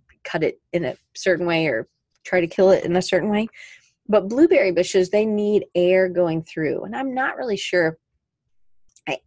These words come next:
why, um, but it does have to do with airflow. So you don't want this really compact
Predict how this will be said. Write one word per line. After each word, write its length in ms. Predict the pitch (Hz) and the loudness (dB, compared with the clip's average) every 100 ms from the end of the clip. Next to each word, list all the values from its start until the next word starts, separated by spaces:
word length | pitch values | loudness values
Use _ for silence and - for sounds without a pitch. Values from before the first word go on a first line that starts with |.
| - - - | -10 -10 -6
why, 500 | 208 190 151 123 180 - - - _ - | 0 2 2 -2 -8 -10 -20 -20 _ -2
um, 280 | 180 165 165 | 0 2 2
but 140 | 190 | 2
it 140 | 185 | 2
does 200 | 175 208 | 4 2
have 180 | 214 196 | 2 -2
to 100 | - | 0
do 160 | 170 165 | 0 2
with 140 | 165 - | 0 2
airflow. 680 | 180 180 175 165 147 143 165 | 2 2 2 0 2 0 -4
So 120 | 185 | -4
you 140 | 208 | -4
don't 260 | 196 233 294 | 0 0 0
want 160 | - 202 | -6 -6
this 180 | 185 | -10
really 320 | 190 190 190 - - | -2 0 0 -2 -14
compact 800 | - 190 190 - 180 165 160 - | -6 -4 -4 -6 -6 -6 -8 -20